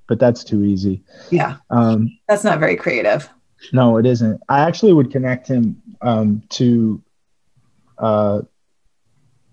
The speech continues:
Speaker 1: probably most closely to Julian.
Speaker 2: Oh.
Speaker 1: Um, her sort of sense, you know, like, the famous, like, "All will be well and all shall be well," you know, like,
Speaker 2: Mm-hmm.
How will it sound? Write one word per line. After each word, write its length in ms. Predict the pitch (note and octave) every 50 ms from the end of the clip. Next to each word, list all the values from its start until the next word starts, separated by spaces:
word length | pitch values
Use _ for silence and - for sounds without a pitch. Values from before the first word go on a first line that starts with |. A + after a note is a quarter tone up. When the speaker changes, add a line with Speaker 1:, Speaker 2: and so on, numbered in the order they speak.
| - - - - - - - -
Speaker 1:
probably 600 | - C#3 D#3+ F#3 E3 C3 B2+ B2 A#2 A2+ G#2+ G#2 - _ _ _ _ _ _ _ _ _ _ _ _ -
most 340 | B2+ B2 B2 B2 A#2+ -
closely 640 | - - - A#2 A2+ A#2+ B2 - - A#2+ A#2 A2+ G#2+
to 340 | A2 - - G#2+ G2+ G2 - _ _ _ _ -
Julian. 600 | - - A#2 A#2 B2 C3+ C#3 D3+ D#3+ E3 F3 E3 _ _ _ _ _ _ F#3+ F#3+
Speaker 2:
Oh. 420 | F3 F#3 A3+ C4+ C#4+ G#3+ - - _ - _ _ _ _ _ _ -
Speaker 1:
Um, 520 | B2 B2+ B2 A#2+ A2+ A2+ A2 A2 - _ _ -
her 640 | - - - C3 B2+ B2+ C3 B2+ B2+ B2 A#2+ - - _ _ _ _ _ _ _ _ _ _ _ _ _ _
sort 340 | - - - B2+ A#2+ B2 A#2+
of 300 | A#2 A2+ A2+ G#2+ G2+ _ _ _ _ _ _ _ _ _ _ _ _ _ _ _ _ _ _ _ _ _ _ _
sense, 600 | - - - - C3+ B2+ B2 A#2 A#2 - - - - -
you 120 | A2+ A#2
know, 180 | G#2+ G#2 G2+ G2+
like, 280 | G2+ - G2 G#2 G2+ -
the 100 | A2+ G#2
famous, 520 | - - A2+ A2+ A2 A2+ A2 G2+ - -
like, 260 | G#2 G#2+ G#2 G2+ - -
"All 260 | - G2 G#2 G#2 G#2 G#2
will 80 | G#2
be 140 | G2 G#2+ G#2
well 360 | G2+ G2+ G2+ G#2 G#2 G2+ G2+ G2+
and 80 | G2
all 160 | G2 G2 G2
shall 160 | F#2+ - G#2+ G2
be 140 | G#2 G2+
well," 240 | G2 G2 G2 G2 -
you 120 | F#2+ G#2 G2+
know, 240 | G2 F#2+ F#2+ E2+ B1+
like, 160 | - G2+ G2 -
Speaker 2:
Mm-hmm. 80 | -